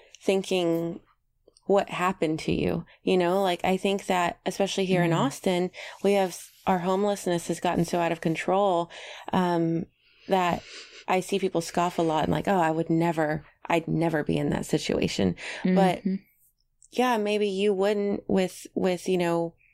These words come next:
Speaker 1: the breaks that you got or the, the people
Speaker 2: Right.
Speaker 1: who, who fed into you, but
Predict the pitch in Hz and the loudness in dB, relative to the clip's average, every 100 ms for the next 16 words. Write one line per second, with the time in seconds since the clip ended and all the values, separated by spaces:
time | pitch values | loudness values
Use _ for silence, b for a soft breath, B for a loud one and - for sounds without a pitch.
0 | b - 170 165 170 214 - - 170 160 | b 0 2 2 2 0 -2 0 2 2
1 | 165 160 160 165 165 170 165 175 165 175 | 0 0 0 0 2 2 0 0 2 2
2 | 170 180 170 - 175 185 170 165 B B | 2 2 0 -2 0 2 2 -2 B B
3 | - - 196 190 240 - 190 180 165 180 | -6 2 2 2 -2 -2 0 0 2 0
4 | 170 | 0